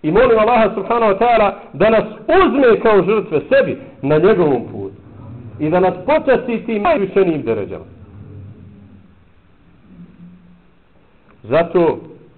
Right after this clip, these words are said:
dobro znajte da je Allah subhanahu wa ta'ala nas podučio i kroz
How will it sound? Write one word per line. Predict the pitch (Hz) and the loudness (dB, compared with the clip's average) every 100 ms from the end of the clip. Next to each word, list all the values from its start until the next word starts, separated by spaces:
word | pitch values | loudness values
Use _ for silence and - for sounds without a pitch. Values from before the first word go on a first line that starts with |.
| _ _ | _ _
dobro | 110 139 165 160 139 | -2 2 2 2 0
znajte | 156 147 104 - - - _ _ _ _ _ _ _ _ | 0 -2 -4 -12 -20 -20 _ _ _ _ _ _ _ _
da | 120 | -2
je | 131 | 2
Allah | 170 160 - | 2 0 -2
subhanahu | - 175 175 139 | -6 -4 -2 -2
wa | |
ta'ala | 160 175 175 170 170 - - _ _ _ _ _ _ _ | -2 -2 0 0 -2 -4 -16 _ _ _ _ _ _ _
nas | 120 127 180 185 165 - - | -6 -2 0 2 0 -4 -8
podučio | 156 147 185 185 - 110 - - - _ _ _ _ _ _ - | -4 -2 -2 -4 -6 -10 -10 -18 -20 _ _ _ _ _ _ -6
i | 139 147 | -2 -2
kroz | 151 160 | 0 -2